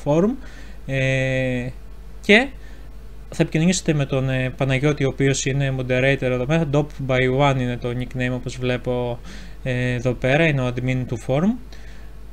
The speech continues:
Καλείστε λοιπόν να λάβετε συμμετοχή, ακολουθήστε τα βηματάκια. Βασική προϋπόθεση, όπως λέω,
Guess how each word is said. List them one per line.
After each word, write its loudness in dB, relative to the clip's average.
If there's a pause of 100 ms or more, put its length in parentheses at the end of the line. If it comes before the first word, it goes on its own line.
(320)
Καλείστε 6
λοιπόν 4
να 2
λάβετε 4
συμμετοχή, 0
ακολουθήστε 2
τα 0
βηματάκια. 2
Βασική 2
προϋπόθεση, 2
όπως 0
λέω, 4